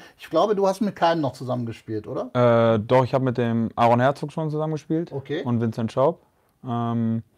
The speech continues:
Speaker 2: aber ja, also es, ich find die, die Stimmung gut, es ist sehr lebendig. Ähm, jeder fühlt sich relativ wohl, die Stimmung ist auch,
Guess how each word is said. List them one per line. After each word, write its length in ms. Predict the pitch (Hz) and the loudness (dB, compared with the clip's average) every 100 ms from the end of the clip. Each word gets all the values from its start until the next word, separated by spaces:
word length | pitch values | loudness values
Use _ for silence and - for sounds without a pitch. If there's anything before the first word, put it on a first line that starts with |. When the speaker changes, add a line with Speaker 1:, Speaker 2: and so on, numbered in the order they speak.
| _ _ _ _ _ _ | _ _ _ _ _ _
Speaker 2:
aber 720 | - 113 110 113 110 110 104 - | 0 2 6 6 8 6 4 -2
ja, 240 | 101 120 151 | 2 6 6
also 320 | 101 101 101 | 4 2 -2
es, 340 | - - - - | -4 -16 -20 -16
ich 160 | 107 | -8
find 340 | 123 117 - - | -4 -2 -4 -4
die, 340 | 113 113 113 | 0 0 0
die 140 | 107 | -2
Stimmung 320 | 107 120 117 110 | -4 0 0 2
gut, 200 | 151 117 | 2 0
es 80 | 110 | 0
ist 40 | |
sehr 120 | 120 | 4
lebendig. 680 | 123 104 131 151 107 - - - | 4 4 2 2 -2 -4 -16 -10
Ähm, 500 | 107 110 110 110 107 _ _ _ _ _ _ _ _ 254 _ - - - - _ - - | -6 -4 -2 -4 -6 _ _ _ _ _ _ _ _ -20 _ -20 -20 -20 -20 _ -18 -4
jeder 260 | 110 120 | 2 4
fühlt 200 | 117 131 | 4 0
sich 140 | 123 117 | -2 0
relativ 420 | 123 120 123 - | 2 2 0 -2
wohl, 580 | 127 147 143 143 139 123 | 4 6 6 6 4 0
die 200 | 117 113 | -2 -4
Stimmung 300 | - 127 123 | -2 -2 -2
ist 100 | - | 0
auch, 380 | 113 117 - | 2 0 -2